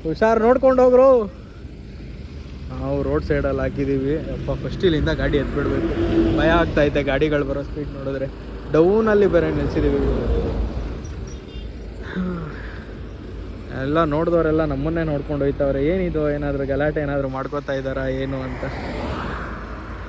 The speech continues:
So ಗಾಡಿಯಲ್ಲೆಲ್ಲ ಎತ್ತಾಕೊಂಡು, ಹೊಸ ಗಾಡಿ ಅಲ್ವಾ ಗುರು. ಆ, ಫಸ್ಟು ನಮ್ಮ ಹೇಮಂತ್ ಹೋಗಿದ್ದ, ಕುಶಾಲ್ ನಗರ ಹೇಮಂತ್.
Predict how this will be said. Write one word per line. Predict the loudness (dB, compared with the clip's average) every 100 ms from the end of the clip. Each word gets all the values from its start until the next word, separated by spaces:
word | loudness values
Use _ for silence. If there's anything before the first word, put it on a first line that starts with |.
| -12 -10
So | -8 -6
ಗಾಡಿಯಲ್ಲೆಲ್ಲ | -2 0 0 0 2
ಎತ್ತಾಕೊಂಡು, | 0 2 -2 0 0 0 0 4 2 2 -10 -10 -14 -12
ಹೊಸ | -4 -2
ಗಾಡಿ | 0 2 2
ಅಲ್ವಾ | 0 -2
ಗುರು. | -2 -2 -2 -2 -2 -4
ಆ, | -6 -10 -10 -12 -12 -10 -8 -6 -6 -6 -6 -6
ಫಸ್ಟು | -8 -8 -6 -4
ನಮ್ಮ | -2 -4 -2
ಹೇಮಂತ್ | -2 -2 -2 -2
ಹೋಗಿದ್ದ, | -2 -2
ಕುಶಾಲ್ | -2 0 0
ನಗರ | 0 0 2
ಹೇಮಂತ್. | 2 2 0